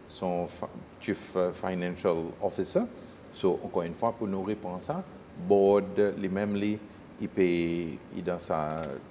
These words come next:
thème là, qui, que les autres peuvent finir. Et là, moi, je vais content remercier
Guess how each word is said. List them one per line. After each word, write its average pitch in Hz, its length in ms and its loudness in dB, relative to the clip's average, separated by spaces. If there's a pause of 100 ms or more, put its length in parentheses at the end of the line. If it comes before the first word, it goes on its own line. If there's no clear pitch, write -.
(140)
thème 101 320 2
là, 107 200 -2
qui, 107 140 -4
que - 160 0
les 92 120 -4
autres 90 100 -4
peuvent 87 120 -4
finir. 90 360 -4 (360)
Et 76 60 -8
là, 90 80 6
moi, 98 160 2
je 110 60 0
vais 92 200 0
content 113 260 -2
remercier 113 600 -2